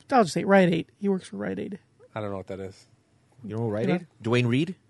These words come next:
Speaker 2: Who?
Speaker 3: You've been in New York.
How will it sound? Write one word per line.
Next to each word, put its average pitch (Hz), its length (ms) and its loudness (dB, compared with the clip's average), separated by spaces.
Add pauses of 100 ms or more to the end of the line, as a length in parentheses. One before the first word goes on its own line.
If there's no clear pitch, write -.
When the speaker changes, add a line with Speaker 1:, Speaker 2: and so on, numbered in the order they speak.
(1160)
Speaker 2:
Who? 214 180 -10 (1300)
Speaker 3:
You've 131 100 -14
been 170 100 -4
in 185 80 -8
New 185 80 -6
York. 190 300 -6